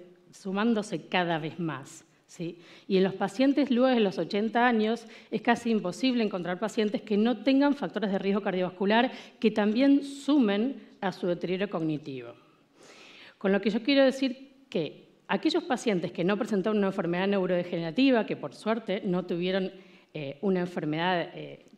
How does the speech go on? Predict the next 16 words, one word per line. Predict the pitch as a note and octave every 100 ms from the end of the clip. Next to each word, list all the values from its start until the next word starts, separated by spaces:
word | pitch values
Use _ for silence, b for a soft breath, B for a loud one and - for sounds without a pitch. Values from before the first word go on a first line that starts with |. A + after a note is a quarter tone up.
| _
como | - C#3 C3 C3 _ -
el | D3+
Alzheimer | B2+ C3 F3+ G3+ A3 G3 D3+
o | -
cualquiera | - C#3+ E3 D#3+
de |
esas, | E3 - C#3+ - _ b b -
de |
esas | E3+ F3+
patologías, | F#3+ F#3+ G#3 A#3 B3 A#3 A3+ A#3 B B -
es | A3
probable | - A3 G#3+ C4 C#4 A#3 A#3
que | A3+
en | F#3
algún | D#3+ E3+ F3
momento | F3 G#3+ A#3 G#3+ G#3+